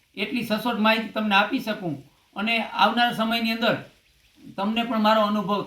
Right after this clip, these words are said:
થશે. એટલે ખાસ કરી અને મારા વીડિયો જેટલા તમે નવા મિત્રો જોડાય એ સબસ્ક્રાઈબર કરજો અને શેર કરજો, જેથી કરીને આ તમામ માહિતી છે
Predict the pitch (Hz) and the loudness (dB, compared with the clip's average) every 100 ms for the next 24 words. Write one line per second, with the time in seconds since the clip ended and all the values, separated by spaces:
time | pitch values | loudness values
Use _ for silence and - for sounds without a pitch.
0 | 190 214 180 131 - _ _ - 190 226 | 2 2 0 -6 -10 _ _ -12 -4 -2
1 | 180 220 240 269 254 180 135 - _ _ | 4 4 4 0 0 0 -4 -14 _ _
2 | 175 214 220 175 147 - 131 139 208 220 | -6 0 0 0 -6 -12 -2 4 6 4
3 | 220 214 220 202 202 220 214 214 190 190 | 0 -2 -4 -4 -2 -2 0 -4 -2 0
4 | 214 208 220 196 196 220 151 - - _ | 0 -2 -6 -2 2 4 2 -4 -16 _
5 | - 202 180 175 - 233 240 233 233 233 | -10 -6 -4 -4 2 4 4 0 0 0
6 | 247 214 - 254 254 220 170 139 - - | -2 -4 4 4 4 0 -2 -4 -6 -16
7 | _ 170 196 247 247 247 240 220 214 233 | _ -10 -4 -2 0 0 0 0 2 4
8 | 254 233 226 226 247 220 233 | 4 4 0 0 -4 -4 -2